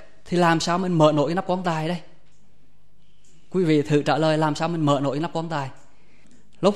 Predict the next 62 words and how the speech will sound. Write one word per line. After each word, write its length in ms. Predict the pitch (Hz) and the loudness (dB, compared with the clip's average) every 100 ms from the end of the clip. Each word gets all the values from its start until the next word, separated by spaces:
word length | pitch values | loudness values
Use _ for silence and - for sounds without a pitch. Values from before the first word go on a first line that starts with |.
| - | 4
chết 260 | 147 139 | 2 2
mà 260 | 165 160 156 | 2 2 2
cho 200 | - 160 | 4 4
vô 120 | 180 | 4
quan 180 | 185 180 | 2 2
tài 240 | 165 156 | 2 2
chôn 280 | 151 165 208 | 6 6 6
rồi 100 | 170 | 4
đó, 80 | 196 - - - - - - - - - - | -2 -4 -14 -16 -16 -16 -16 -16 -16 -16 -10
thì 100 | - | -6
tôi 200 | 160 160 | 2 2
không 160 | 175 202 | 2 0
sao 260 | 190 180 180 | 0 -2 2
mở 220 | 156 143 | 2 2
nổi 180 | 143 135 | 0 0
nắp 180 | 180 170 | -2 -2
quan 160 | 175 | -4
tài, 240 | 170 147 139 | -2 -2 -2
trước 260 | 156 143 | -2 -2
tự 120 | 156 | -2
thần 220 | 143 170 151 | 0 0 0
tôi 120 | 185 | 2
đòi 160 | 151 | 2
bài 180 | 139 139 | 2 0
anh 140 | 156 190 | 2 4
ơi. 160 | 196 190 - - - - - - | 4 2 -8 -14 -14 -16 -14 -8
Mình 220 | 175 196 | 0 2
đọc 200 | 185 156 | 4 2
mình 180 | 185 196 | 2 -2
tưởng 260 | 185 160 160 | 2 2 4
đó 140 | 165 | 2
là 80 | 202 | 4
diễn 220 | 175 160 | 2 2
tả 180 | 156 151 | 2 2
cái 80 | 185 | 2
nỗi 180 | 170 147 | 0 2
khổ 180 | 160 | 2
là 60 | 165 | 2
thiên 180 | 190 208 | 2 2
hạ 160 | 170 | 2
bằng 160 | 165 175 | 0 2
lòng. 180 | 180 170 - - - - - - - - | 0 0 -6 -14 -16 -16 -16 -16 -14 0
Nhưng 200 | 170 214 | 2 4
mà 140 | 185 | 4
ngờ 300 | 208 208 180 | 4 6 6
lại 100 | 170 | 6
có 160 | 156 135 | 4 2
người 180 | 160 175 | 2 2
hỏi 160 | 156 | 4
ngược 220 | 151 147 | 4 4
lại, 180 | 151 143 | 4 0
bây 120 | 175 | 0
giờ 120 | 190 180 | 0 0
mình 120 | 180 | 0
làm 140 | 175 | 0
sao 180 | 160 180 | 0 -2
mình 160 | 185 165 | 0 2
mở 280 | 147 147 | 2 2
nổi 180 | 156 147 | 2 0
nắp 160 | 180 185 | 0 -2
quan 140 | 185 | -2
tài? 240 | 180 160 | 0 -2